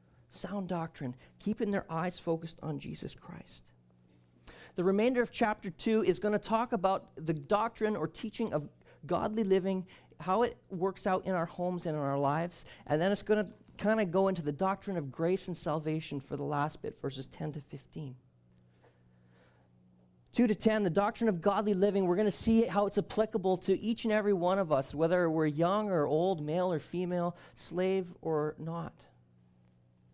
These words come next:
The first group he talks to in verse two, he says, "Older men are to be sober-minded, dignified, self-controlled, sound in faith, in love, and steadfastness." Sober-minded.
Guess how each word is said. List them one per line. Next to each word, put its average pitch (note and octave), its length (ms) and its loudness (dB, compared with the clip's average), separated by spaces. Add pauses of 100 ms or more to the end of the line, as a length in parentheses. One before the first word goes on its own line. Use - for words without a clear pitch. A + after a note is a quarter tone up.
(2500)
The F3+ 60 -6
first A3+ 340 0
group A3 180 2
he G3 80 2
talks G3+ 400 0
to G3+ 160 4
in E3+ 80 0
verse F#3 300 0
two, A3 220 0
he G3 80 2
says, G3 420 2 (260)
"Older A3 300 4
men G#3+ 240 2
are F#3 120 2
to F#3 120 -4
be G3 100 0
sober-minded, G3+ 960 2
dignified, F3+ 640 2
self-controlled, F#3+ 960 0
sound A#3+ 400 0
in A3 100 4
faith, D#3+ 380 2
in E3 180 0
love, D#3+ 300 2
and D3+ 120 -2
steadfastness." D#3 1160 -2 (220)
Sober-minded. E3+ 1300 0